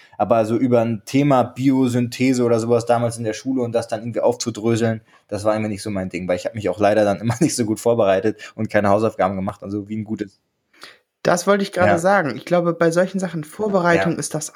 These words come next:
Speaker 2: A und O. Wenn du, wenn du einen Leitfaden hast, wo du sagen kannst, selbst wenn ich mal aus der Rolle komme und ich gerade überhaupt nicht weiß, was ich habe und du weißt aber, okay, Karteikarte, Punkt A, Punkt B, du kannst dich da dann so schnell wieder reinfinden.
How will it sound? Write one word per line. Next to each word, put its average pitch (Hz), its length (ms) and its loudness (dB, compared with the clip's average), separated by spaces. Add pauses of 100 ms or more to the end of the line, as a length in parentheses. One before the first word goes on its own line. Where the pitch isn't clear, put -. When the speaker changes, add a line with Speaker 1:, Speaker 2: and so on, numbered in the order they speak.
Speaker 2:
A 185 160 -4
und 160 160 0
O. 165 300 0 (300)
Wenn 170 200 2
du, 175 300 0
wenn 170 220 2
du 170 80 4
einen 170 80 4
Leitfaden 160 720 0
hast, 127 280 -6
wo 147 60 -4
du 143 100 -4
sagen 151 220 0
kannst, 143 220 -6
selbst 180 340 0
wenn 175 120 -2
ich 170 120 -8
mal 156 160 -2
aus 156 140 -2
der 160 80 0
Rolle 151 320 0
komme 127 400 -2 (380)
und 139 160 0
ich 143 200 -4
gerade 147 240 0
überhaupt 180 380 2
nicht 165 180 0
weiß, 170 300 0
was 147 140 2
ich 143 180 -4
habe 156 220 2
und 131 100 -4
du 131 100 -6
weißt 151 280 2
aber, 143 100 2
okay, 139 320 0
Karteikarte, 151 880 -2
Punkt 151 380 -4
A, 151 160 2
Punkt 147 280 -4
B, 151 280 2 (340)
du - 80 -12
kannst 165 300 0
dich 160 120 -4
da 151 140 2
dann 151 300 0
so 160 200 0
schnell 160 280 -2
wieder 147 180 2
reinfinden. 139 800 -2